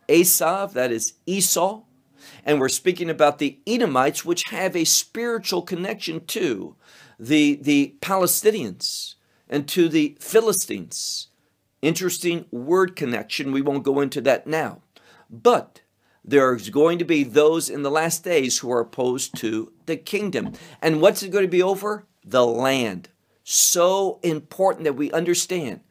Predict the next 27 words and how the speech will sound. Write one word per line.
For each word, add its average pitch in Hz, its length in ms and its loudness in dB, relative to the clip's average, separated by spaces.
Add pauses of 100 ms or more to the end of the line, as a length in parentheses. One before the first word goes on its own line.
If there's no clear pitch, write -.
(280)
this 131 220 0
God 160 480 4
of 139 120 -2 (140)
order, 185 400 -2 (480)
this 151 220 4
God 165 420 6
of 147 160 0 (100)
covenant, 143 500 -2
this 147 180 -4
God 170 340 4
of - 300 -2
promise. 165 680 -2 (520)
What 143 360 4
is 143 240 -2
foundational 135 960 -2
is 107 500 -4
the 120 200 -2
land. 117 500 -4 (420)
And 165 160 4
if 165 200 0
we 233 500 -4
say 214 400 0
such - 880 -4 (480)
incorrect 190 560 2
statements - 720 -6 (400)
as 139 240 4
God 180 500 2